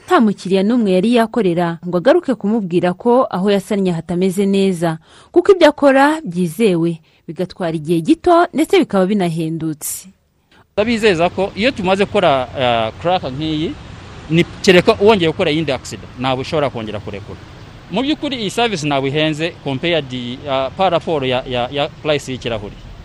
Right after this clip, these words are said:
Speaker 2: Kandi muri iki gihe ntabwo tucya n'amafaranga menshi kuko turacyashaka ku-, ku-, kumenyekanisha ibikorwa byacu. Icya mbere, nk'iki kirahuri, urebye original y'iki kirahuri ya, cya Toyota,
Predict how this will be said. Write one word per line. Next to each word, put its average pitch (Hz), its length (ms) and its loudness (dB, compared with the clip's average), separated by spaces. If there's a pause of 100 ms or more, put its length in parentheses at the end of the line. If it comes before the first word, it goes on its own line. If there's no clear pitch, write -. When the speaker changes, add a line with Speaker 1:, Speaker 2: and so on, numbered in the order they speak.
(420)
Speaker 2:
Kandi 190 400 -2
muri 185 180 0
iki 170 160 -4
gihe 123 340 -4 (440)
ntabwo 147 340 0
tucya - 320 -6
n'amafaranga 156 520 0
menshi 139 320 -2
kuko 151 160 -4
turacyashaka 147 560 0
ku-, 120 120 -10 (120)
ku-, 120 320 -4
kumenyekanisha 123 640 -2
ibikorwa 123 320 -4
byacu. 117 340 -8 (680)
Icya 185 280 -2
mbere, 160 320 0 (1000)
nk'iki 285 260 2
kirahuri, 233 520 0
urebye 190 400 0
original 202 360 0
y'iki 185 160 0
kirahuri 185 500 2 (500)
ya, 127 640 0 (160)
cya 165 120 -4
Toyota, 180 460 -2